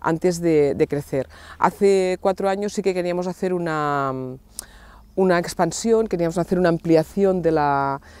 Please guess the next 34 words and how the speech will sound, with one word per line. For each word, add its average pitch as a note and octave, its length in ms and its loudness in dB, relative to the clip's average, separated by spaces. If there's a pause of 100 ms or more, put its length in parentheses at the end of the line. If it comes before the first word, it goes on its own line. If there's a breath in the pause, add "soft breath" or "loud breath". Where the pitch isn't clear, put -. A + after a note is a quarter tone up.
(100)
de E3 120 6
la E3+ 60 6
explotación, A#3+ 760 0 (400 loud breath)
pero F#3 140 4
bueno, F3 180 2
tenemos F#3+ 240 -2
que A3 80 2
decir G3+ 300 2
que G#3 100 2
gracias F#3 360 0
a F#3 40 -4
la E3+ 60 -4
administración E3+ 840 -4
que D3 400 0
nos D#3 160 -6
pusieron E3 560 -4
tantos E3+ 1000 -2
impedimentos E3 920 0
o, D#3 240 2 (400 loud breath)
o, D#3 560 4 (200 loud breath)
o D#3+ 140 2
cuñas G3 460 -2
para, C#3+ 760 -2 (300 loud breath)
para D3+ 180 2
la D3 100 4
tramitación E3 760 -4
de D#3+ 100 -4
toda D#3+ 280 -2
el, D#3+ 220 -2
de E3+ 120 0
todo E3+ 260 2
el D#3+ 80 0
tema D#3+ 400 0
burocrático, F3+ 920 0